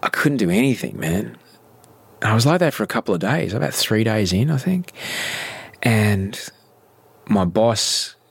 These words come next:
came walking by one day and she goes, "Jackie," she goes, "Are you all right?" Um, I looked up at her. I was able to finally look someone in the eye and go, "No, I'm not. I'm not okay." And she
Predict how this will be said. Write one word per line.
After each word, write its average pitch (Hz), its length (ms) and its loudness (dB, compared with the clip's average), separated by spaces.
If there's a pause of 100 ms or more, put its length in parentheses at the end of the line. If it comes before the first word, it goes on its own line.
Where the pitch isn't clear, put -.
came 104 240 0
walking 104 360 2
by 101 200 2
one 95 220 2
day 76 440 -4 (840)
and - 140 -4
she - 140 0
goes, - 420 -2 (480)
"Jackie," - 560 -2
she - 160 -12
goes, - 140 -8
"Are 131 40 0
you 175 120 2
all 160 80 4
right?" 135 240 2 (280)
Um, 120 360 0
I 120 40 2
looked 127 280 2
up 113 120 0
at 117 80 2
her. 110 400 2 (440)
I - 40 -2
was 107 140 0
able 120 240 4
to 104 80 2
finally 110 320 2
look 101 160 2
someone 107 220 2
in 98 60 2
the 98 120 4
eye 123 220 2
and 98 100 -8
go, 101 160 -8 (1040)
"No, 160 200 4
I'm 90 100 0
not. 131 400 0 (480)
I'm 123 80 2
not 160 160 4
okay." - 460 -4 (760)
And 117 640 2
she 113 720 4